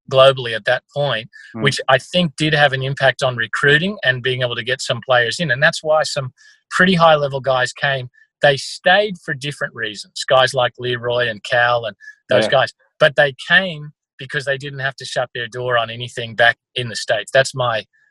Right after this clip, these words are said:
Speaker 1: sort of take on it. So that
Speaker 2: Mm.
Speaker 1: is a factor that I think is, is little talked about.
Speaker 2: Mm.
Speaker 1: But there were, there were reasons for the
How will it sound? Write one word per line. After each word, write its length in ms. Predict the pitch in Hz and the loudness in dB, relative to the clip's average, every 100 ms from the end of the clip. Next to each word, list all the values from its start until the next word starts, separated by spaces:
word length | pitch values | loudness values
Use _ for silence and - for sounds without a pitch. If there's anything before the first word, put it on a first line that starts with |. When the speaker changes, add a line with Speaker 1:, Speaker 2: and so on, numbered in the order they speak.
| - | -4
Speaker 1:
sort 220 | 147 123 | 0 0
of 80 | - | 0
take 280 | 139 131 139 | -2 0 0
on 100 | 151 | 0
it. 120 | 185 | 0
So 180 | - 151 | 2 4
that 180 | 180 208 | 6 4
Speaker 2:
Mm. 80 | |
Speaker 1:
is 100 | 208 | -2
a 80 | 156 - | -6 -2
factor 300 | 156 - 139 | -2 -2 -6
that 100 | 131 | -4
I 80 | 123 | -6
think 300 | - 139 123 | -6 -10 -10
is, 180 | 117 - _ - | -12 -14 _ -10
is 180 | 131 123 | -8 -2
little 280 | 135 143 | 0 0
talked 320 | 120 131 123 143 | 0 2 2 2
about. 320 | 131 180 - _ - 123 | 2 2 0 _ -12 -8
Speaker 2:
Mm. 200 | 110 107 | -4 -4
Speaker 1:
But 100 | 131 | 2
there 160 | 156 | 4
were, 140 | 151 143 - - | 4 -2 -6 -2
there 140 | 156 | -2
were 120 | 143 | 0
reasons 500 | 151 190 185 180 165 | -2 -4 -4 -8 -10
for 180 | - 151 | -8 -6
the 240 | 139 131 | -4 -4